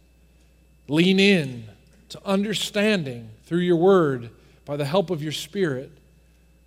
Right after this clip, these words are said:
to really sense the gravity of being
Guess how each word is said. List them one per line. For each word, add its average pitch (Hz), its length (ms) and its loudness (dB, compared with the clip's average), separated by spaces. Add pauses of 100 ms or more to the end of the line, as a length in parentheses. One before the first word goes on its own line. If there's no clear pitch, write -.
(580)
to 143 120 -12
really 220 260 2
sense - 680 -2
the 147 100 -12
gravity 151 760 0 (1700)
of 117 180 -20
being 180 540 2